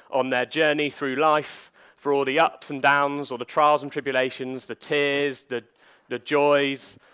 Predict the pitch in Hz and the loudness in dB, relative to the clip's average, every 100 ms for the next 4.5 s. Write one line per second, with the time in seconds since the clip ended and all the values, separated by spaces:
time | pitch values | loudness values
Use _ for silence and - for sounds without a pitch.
0 | _ 127 120 156 151 147 147 135 - 151 | _ -4 2 2 4 4 2 0 -4 -4
1 | - 143 139 135 135 - 123 123 123 117 | -4 -4 0 -2 -4 -10 -4 -2 -2 -6
2 | 120 120 120 120 123 120 120 113 - 113 | -10 -6 -4 -4 -6 -8 -8 -8 -8 -6
3 | 107 110 _ _ - - _ _ _ _ | -4 -6 _ _ -20 -20 _ _ _ _
4 | _ - 196 - | _ 6 6 6